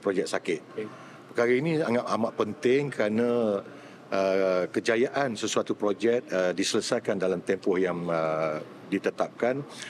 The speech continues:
akan memberi keselesaan dan juga memberi manfaat kepada rakyat.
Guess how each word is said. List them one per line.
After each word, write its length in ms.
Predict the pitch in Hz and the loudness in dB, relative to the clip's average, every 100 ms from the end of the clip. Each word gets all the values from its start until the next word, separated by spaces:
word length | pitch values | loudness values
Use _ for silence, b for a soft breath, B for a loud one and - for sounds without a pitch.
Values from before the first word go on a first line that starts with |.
| B | B
akan 240 | - - 127 | -6 -2 0
memberi 720 | 123 117 127 127 120 110 101 | 2 2 2 4 4 4 2
keselesaan 720 | - - 117 - 123 110 107 | 0 2 2 2 0 0 2
dan 160 | 104 101 | 2 2
juga 160 | 101 | 2
memberi 320 | 107 107 113 107 | 2 2 2 2
manfaat 480 | 101 - 98 98 | 0 -2 -2 -2
kepada 320 | - - 87 80 | -4 -2 0 0
rakyat. 240 | 78 73 | 0 -4